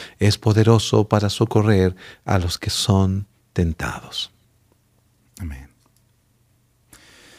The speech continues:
Speaker 2: Señor bendito, gracias por
Speaker 1: Gracias, Señor.
Speaker 2: tener tu palabra,
Speaker 1: Oh,
Speaker 2: tener la
Speaker 1: Dios.
Speaker 2: revelación.
Speaker 1: Mm.
Speaker 2: Es un privilegio.
Speaker 1: Te adoramos.
Speaker 2: Hay lugares del mundo donde no tienen acceso a esta
Speaker 1: Mm.
Speaker 2: palabra.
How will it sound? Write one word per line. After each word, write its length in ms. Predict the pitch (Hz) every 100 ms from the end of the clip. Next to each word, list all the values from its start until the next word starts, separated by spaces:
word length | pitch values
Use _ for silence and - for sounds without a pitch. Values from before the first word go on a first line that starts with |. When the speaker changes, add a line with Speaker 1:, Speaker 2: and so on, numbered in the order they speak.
| - - -
Speaker 2:
Señor 360 | - 131 139
bendito, 420 | 135 127 131 120 123
gracias 420 | 120 127 143 123
por 380 | - 98 98 98
Speaker 1:
Gracias, 400 | 87 - - -
Señor. 300 | - - _ _ _ _
Speaker 2:
tener 420 | - 87 92 101 98
tu 180 | 101
palabra, 500 | 87 82 71 73 - - - -
Speaker 1:
Oh, 40 |
Speaker 2:
tener 420 | 113 90 95 98 92
la 100 | 92
Speaker 1:
Dios. 120 | -
Speaker 2:
revelación. 800 | 101 101 92 87 - 78 80 78 _ _
Speaker 1:
Mm. 320 | 135 117 107 92 -
Speaker 2:
Es 160 | -
un 160 | 107 104
privilegio. 800 | 104 98 90 87 92 - 101 82 - - - -
Speaker 1:
Te 60 | 110
adoramos. 160 | 92
Speaker 2:
Hay 40 | 87
lugares 400 | 90 87 110 107
del 140 | 95 90
mundo 480 | 104 110 107 110
donde 380 | 98 101 95 98
no 160 | 95 107
tienen 300 | 120 117 120
acceso 600 | 120 - 92 78 - 80
a 60 |
esta 180 | 76 -
Speaker 1:
Mm. 60 | 127
Speaker 2:
palabra. 560 | 120 73 - 78 87